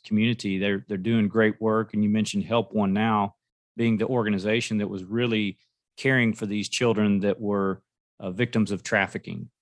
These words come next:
And they were creating, uh, a place for them to be rescued and come back and be loved and fed and educated and cared for. And, um,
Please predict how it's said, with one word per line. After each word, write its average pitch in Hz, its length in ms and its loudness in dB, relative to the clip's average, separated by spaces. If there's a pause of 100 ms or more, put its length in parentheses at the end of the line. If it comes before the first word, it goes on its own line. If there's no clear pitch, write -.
(380)
And 104 160 -2
they 104 60 0
were 104 160 0
creating, 107 800 2
uh, 101 280 -2
a 104 80 -6
place 117 360 -2
for 117 160 0
them 110 280 2
to - 100 -8
be 98 160 -2
rescued 123 640 0 (380)
and 101 120 -6
come 117 200 2
back 110 280 4
and 104 100 2
be 104 100 0
loved 107 520 2
and 98 180 -2
fed 107 380 2
and 101 180 0
educated 104 600 -2
and 95 100 -2
cared 107 320 0
for. 101 380 0 (560)
And, 107 260 2
um, 98 460 2